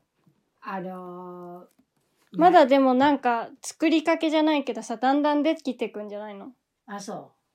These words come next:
Speaker 1: う。で、私ね、一番好きなのはね、
Speaker 2: うん。
Speaker 1: 今、仮に行ったらいいなと思うのね。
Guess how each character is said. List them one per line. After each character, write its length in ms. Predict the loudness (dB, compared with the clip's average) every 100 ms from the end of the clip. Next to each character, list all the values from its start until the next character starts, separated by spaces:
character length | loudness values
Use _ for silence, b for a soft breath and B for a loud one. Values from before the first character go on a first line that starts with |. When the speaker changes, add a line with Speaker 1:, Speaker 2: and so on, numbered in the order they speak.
| -16
Speaker 1:
う。 100 | -8
で、 160 | -2 -2
私 480 | -4 -8 -10 -10
ね、 140 | -8 -8
一 240 | -8 -10
番 240 | -6 -6 -8
好 440 | -16 -20 -20 -16
き 100 | -12
な 180 | -10 -10
の 140 | -12
は 80 | -16
ね、 300 | -16 -12 -12 -14 -18 -14
Speaker 2:
う 40 |
ん。 40 |
Speaker 1:
今、 280 | -8 -6 -8 _ _ _ _ _
仮 340 | -6 -4 -4
に 380 | -8 -8 -10 -12 -20
行 100 | -20
っ 40 | _
た 160 | -6 -4
ら 320 | -4 -8 -12 _
い 240 | -8 -6 -4
い 0 |
な 280 | -4 -4 -6
と 260 | _ -14
思 160 | -12 -12
う 20 |
の 180 | -14 -16
ね。 300 | -12 -12 -14